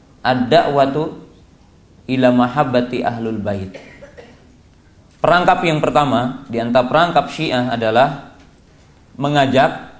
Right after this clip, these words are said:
dan mendakwahkan untuk cinta kepada ahlul bait.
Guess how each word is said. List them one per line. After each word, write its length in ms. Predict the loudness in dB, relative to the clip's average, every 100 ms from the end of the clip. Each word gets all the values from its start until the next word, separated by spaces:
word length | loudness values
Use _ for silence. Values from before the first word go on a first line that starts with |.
| -6
dan 240 | -2 0
mendakwahkan 960 | 0 2 2 2 0 0 0 0 -2 -6
untuk 400 | -6 -6 -8 -8
cinta 480 | -6 -6 -2 -2
kepada 480 | -2 0 0 2 0
ahlul 320 | 0 -2 -4
bait. 320 | -4 -4 -6